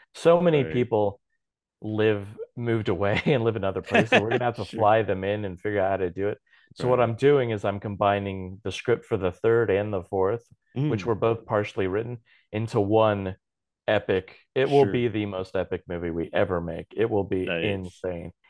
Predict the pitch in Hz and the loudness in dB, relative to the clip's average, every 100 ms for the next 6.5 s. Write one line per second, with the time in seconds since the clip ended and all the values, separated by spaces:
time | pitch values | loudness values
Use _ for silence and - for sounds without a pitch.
0 | - 104 90 107 104 101 107 95 - 95 | -4 -2 2 4 4 2 -2 -6 -6 -2
1 | 87 82 _ - 170 180 139 101 110 95 | -2 -4 _ -20 -18 -10 -8 -6 -6 -6
2 | - 95 90 90 87 95 - 95 - 101 | -2 0 0 -2 -4 -6 -2 -4 -4 -4
3 | 92 87 - 90 85 - - - _ - | -2 -2 -4 -6 -6 -12 -20 -20 _ -4
4 | 92 90 85 - 107 95 95 95 - 107 | -2 0 -2 -4 0 0 0 -2 -4 -4
5 | 104 101 92 101 92 92 90 - _ _ | -2 -2 -2 -6 -6 -6 -8 -10 _ _
6 | _ 95 92 90 | _ 0 2 0